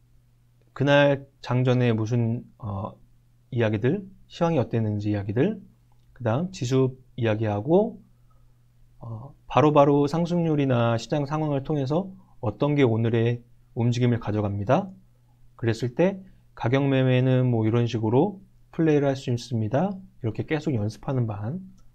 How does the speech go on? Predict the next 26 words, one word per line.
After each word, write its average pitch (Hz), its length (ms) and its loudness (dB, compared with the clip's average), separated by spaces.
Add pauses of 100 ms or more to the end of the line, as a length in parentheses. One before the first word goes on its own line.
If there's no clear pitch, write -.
(760)
탑 - 160 -16
삼십 185 300 2
정보 120 240 2
분석반은, 127 720 0 (340)
어, 101 400 -14 (600)
몽당연필 135 760 0
제가 117 320 0
하는 117 220 -2
반이고 113 640 0 (640)
장이 131 300 2
끝나고 180 720 2 (440)
정리를 131 580 4
장중에 123 400 0
계속 123 340 -6
합니다. 165 340 0 (240)
상승률 160 440 -2
정리를 120 480 0
계속 - 320 -10
하면서 143 500 -2 (500)
마감이 127 420 2
끝나면, 170 640 0 (720)
어, 107 360 -14
탑 - 140 -8
삼십을 151 1080 4
자료를 120 380 2
만들어내고 113 840 0